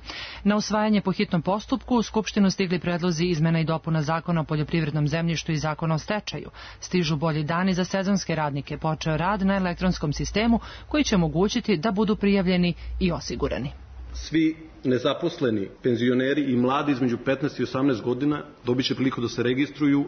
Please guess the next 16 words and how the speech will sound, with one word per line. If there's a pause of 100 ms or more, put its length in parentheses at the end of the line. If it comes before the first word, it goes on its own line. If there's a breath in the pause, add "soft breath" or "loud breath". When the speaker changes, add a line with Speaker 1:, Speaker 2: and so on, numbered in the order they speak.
Speaker 2:
a
pri
tom
neće
izgubiti
prava (200)
koja
imaju
od
Nacionalne
službe
za
zapošljavanje
i
socijalne
pomoći.